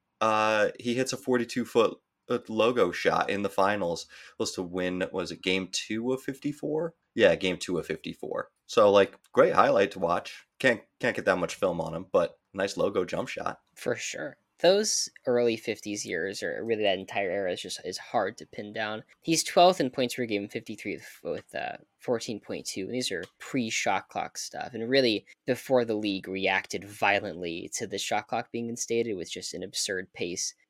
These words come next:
Speaker 2: So the numbers are a bit hard to knock down, but, um, he has the points per game, he has the assists per game. If you think this is the right call, I, I, I'd willing to do it. I can do that.
Speaker 1: Yes. All right. Locking him in at fifty-two.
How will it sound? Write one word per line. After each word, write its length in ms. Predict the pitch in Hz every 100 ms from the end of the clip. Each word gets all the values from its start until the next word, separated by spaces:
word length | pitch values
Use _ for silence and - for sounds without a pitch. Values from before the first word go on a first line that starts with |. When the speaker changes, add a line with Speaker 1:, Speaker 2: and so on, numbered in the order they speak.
| -
Speaker 2:
So 120 | 143
the 80 | 123
numbers 400 | 123 123 123 117
are 80 |
a 60 | 101
bit 180 | - -
hard 340 | - 101 101
to 180 | - 117
knock 240 | 143 95 -
down, 240 | 98 101
but, 120 | - -
um, 280 | - 131 151
he 100 | -
has 160 | 131 127
the 80 | -
points 260 | 123 113
per 140 | - 127
game, 140 | 123
he 60 | 127
has 140 | 117
the 60 | 107
assists 260 | - -
per 140 | - 101
game. 300 | 107 110 120 _
If 140 | 127 131
you 120 | 160
think 220 | 170 175
this 180 | 170 -
is 60 | 151
the 100 | 135
right 220 | 139 139
call, 180 | 147 139
I, 80 | 143
I, 260 | - 156 151
I'd 100 | 147
willing 180 | 151 -
to 160 | -
do 60 | 78
it. 80 | 170 _
I 80 | -
can 120 | 135
do 100 | 113
that. 180 | 98 120 -
Speaker 1:
Yes. 680 | - - - - - - - -
All 100 | 101
right. 460 | 90 90 113 82 - _ -
Locking 300 | 82 87 98
him 60 |
in 80 | 104
at 120 | 101
fifty-two. 760 | - 110 - 110 - 127 110